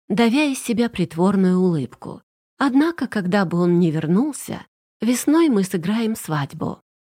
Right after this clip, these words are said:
«Конечно, сыграете». Я мрачно усмехнулась одним уголком губ.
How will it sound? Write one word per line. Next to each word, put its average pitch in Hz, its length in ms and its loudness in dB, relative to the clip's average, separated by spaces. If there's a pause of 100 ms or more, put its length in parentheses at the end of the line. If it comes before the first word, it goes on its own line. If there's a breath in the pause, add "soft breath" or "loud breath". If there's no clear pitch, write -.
«Конечно, 202 540 0
сыграете». 160 800 -6 (320)
Я 294 220 0
мрачно 233 480 0
усмехнулась 196 880 -2 (280)
одним 247 400 4
уголком 220 580 0
губ. - 380 -6